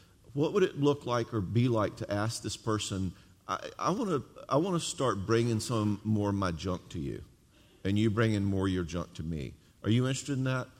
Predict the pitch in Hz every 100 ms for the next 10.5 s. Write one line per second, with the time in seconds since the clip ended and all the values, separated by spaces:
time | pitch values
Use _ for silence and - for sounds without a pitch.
0 | - - 127 196 - - 208 170 69 139
1 | 160 202 156 110 143 131 123 131 110 -
2 | 101 87 - 98 98 95 76 71 65 -
3 | - - - - 117 104 101 123 120 -
4 | 107 98 90 101 120 120 120 104 107 110
5 | 104 - 98 90 - - 95 87 104 104
6 | 90 85 - 107 120 113 107 101 110 101
7 | 90 107 90 92 92 92 117 123 123 87
8 | 85 82 - 107 98 98 92 - - -
9 | - 143 147 160 - 117 123 143 - 131
10 | 104 92 90 87 -